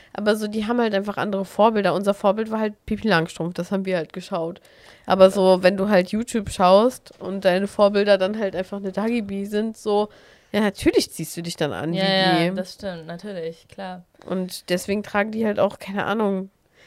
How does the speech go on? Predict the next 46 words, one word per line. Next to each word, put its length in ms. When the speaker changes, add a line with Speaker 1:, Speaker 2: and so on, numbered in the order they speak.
Speaker 1:
halt 140
nicht 160
mehr 160
so 100
cute 560
Sachen 400
oder 260
so. 200
So, 160
wir 120
haben 120
halt 140
so 180
cute 320
Kleider 340
getragen, 460
weil 100
wir 60
dann 160
auch 80
so 120
Cinderella 520
geguckt 420
haben. 200
Und 160
Speaker 2:
Alter, 100
was 100
ich 100
Speaker 1:
irgendwie 120
Speaker 2:
auch 40
für 80
Speaker 1:
tun 140
die 80
das 120
Speaker 2:
Schuhe 120
Speaker 1:
vielleicht 260
Speaker 2:
hatte. 140
Speaker 1:
auch 60
nicht 260
mehr. 140
Speaker 2:
Und 60
ich 100
fand's 300
halt 140
for 180
real 200